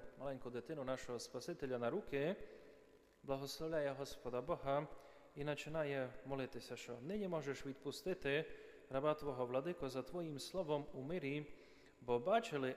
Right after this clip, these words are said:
очі мої спасіння Твоє, що Ти приготував перед усіма народами, світло на просвіту поганам і славу людей Твоїх Ізраїль". Виконав той старець Симеон праведний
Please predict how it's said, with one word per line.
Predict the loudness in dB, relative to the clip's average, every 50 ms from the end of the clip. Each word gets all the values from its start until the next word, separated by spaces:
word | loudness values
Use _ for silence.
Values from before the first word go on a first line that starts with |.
| 2
очі | 4 4 4 4 2 0 0 0 0 -2 -4 -6 -10 -14 -16 -18 -18 -14 -8
мої | -4 -2 -2 -2 -2 -2
спасіння | -4 -4 -2 0 0 0 0 -2 -4 -4 -4 -4 -2 0 2 4 4 4 4 2 0 -4 -10 -14 -16 -18 -20 -20 -18 -10
Твоє, | -4 -2 0 2 2 2 0
що | 0 -2 -4
Ти | -2 -4 -2
приготував | -2 0 0 2 2 0 0 0 0 0 2
перед | 2 0 0 0 -2
усіма | -4 -6 -6 -4 -2 0 0
народами, | 2 2 2 2 0 0 -2 -4
світло | -4 -4 -2 0 0 0 2 2 4 4
на | 6 4 4
просвіту | 2 2 0 0 0 -2 -4 -2 -2 -2 -2
поганам | -2 -2 -2 0 0 2 2 2 2 0 -2 -8 -12 -14 -16 -18 -20 -14 -8
і | -4 -2 -2
славу | -2 -2 0 2 4 4 4 4 2
людей | 2 2 4 4 2 2 2 0
Твоїх | -4 -4 -2 -2 0 0 -2 -4 -6 -6 -10 -16 -20 -20 -20 -20 -20 -20 -16 -12
Ізраїль". | -8 -8 -6 -4 -4 -4 -4 -4 -6 -8 -10 -14 -18 -20 -20 -20 -20 -20 -20 -20 -20 _ _ _ _ _ -20 -20 _ _ _ _ _ _ _ _ _ -8
Виконав | -6 -4 0 2 2 2 4
той | 4 2 2 2
старець | 2 2 4 6 6 6 4 2
Симеон | -2 -4 -2 0 2 4 4 2 2
праведний | 2 4 4 6 6 4 2 2 2 2 2 2 0